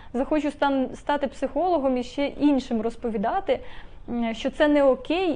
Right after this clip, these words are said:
і як зв-, звідси вибиратися, розумієте? Тому от я за це вдячна. І от коли ви відчуєте вдячність, тоді тільки ви зможете повністю відпустити, е, свого кривдника і такі стосунки, да? Тому що, ну, теж,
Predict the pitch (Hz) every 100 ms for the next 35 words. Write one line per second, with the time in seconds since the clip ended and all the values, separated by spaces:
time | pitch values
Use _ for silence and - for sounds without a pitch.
0 | - 240 277 240 240 226 233 247 277 -
1 | 240 240 247 233 202 202 - 208 208 240
2 | 349 269 202 220 392 339 - 262 - 220
3 | 311 269 247 262 214 214 202 - - 233
4 | - 302 330 302 285 - - - 247 -
5 | 277 247 202 277 370 403 269 247 247 214
6 | 302 302 262 226 208 233 247 233 220 -
7 | - - - - - - 285 285 269 254
8 | 240 233 247 - - 269 226 214 214 -
9 | - - - - - 233 226 214 214 208
10 | 220 214 - - - 254 254 226 - 226
11 | 202 202 208 202 226 208 208 233 226 233
12 | 220 208 202 202 208 220 285 285 247 254
13 | 285 247 277 440 254 294